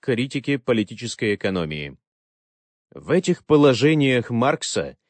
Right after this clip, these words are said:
сформулированы в наиболее общем виде, но со строгой научной точностью, основные законы, регулирующие развитие человеческого общества. Поэтому эти положения являются ключом к пониманию развития общества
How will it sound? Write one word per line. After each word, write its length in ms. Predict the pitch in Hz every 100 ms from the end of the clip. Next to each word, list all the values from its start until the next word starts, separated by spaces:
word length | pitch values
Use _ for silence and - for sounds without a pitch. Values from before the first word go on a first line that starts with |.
| _
сформулированы 960 | - - - 123 139 143 156 151 147 147
в 120 | 113
наиболее 800 | 117 131 120 92 139 165 160 160 -
общем 460 | 151 - - 123 110
виде, 600 | 87 156 165 175 180 - _ _ _ -
но 200 | 131 160
со 160 | 175
строгой 460 | 156 - 165 151 127
научной 560 | 131 131 123 - 113
точностью, 840 | 107 185 180 - 98 - - 76 69 _ _ _
основные 680 | 156 151 147 123 131 147 120
законы, 640 | 104 107 - 175 170 139 _ _ -
регулирующие 840 | 139 123 127 139 131 120 - 117
развитие 640 | 107 95 120 156 147 143 135
человеческого 800 | - 110 113 113 110 - 113 110
общества. 800 | 110 120 - 87 - 82 73 73 _ _ _ _ _
Поэтому 520 | 85 95 120 135 139
эти 220 | 143 147 147
положения 720 | 143 127 101 127 143 147 143
являются 680 | 107 101 113 135 127 - 135
ключом 600 | - 131 120 - 156 175
к 140 | -
пониманию 580 | 135 127 117 127 123 117
развития 600 | 110 90 104 117 113 107
общества 760 | - 156 - 165 - 160 165